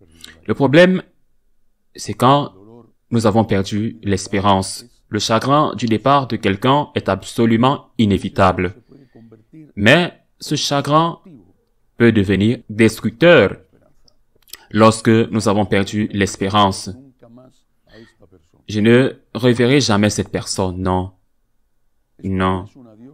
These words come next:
ce n'est pas un adieu, c'est juste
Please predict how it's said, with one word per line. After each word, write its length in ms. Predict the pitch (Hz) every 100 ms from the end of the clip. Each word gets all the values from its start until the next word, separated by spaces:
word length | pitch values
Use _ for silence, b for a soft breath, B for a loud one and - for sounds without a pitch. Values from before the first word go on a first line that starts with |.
| -
ce 160 | -
n'est 120 | 104
pas 180 | 104 110
un 140 | 107 101
adieu, 540 | 95 107 123 131 120 _ _ _ _ _ _
c'est 160 | - 110
juste 360 | 123 165 -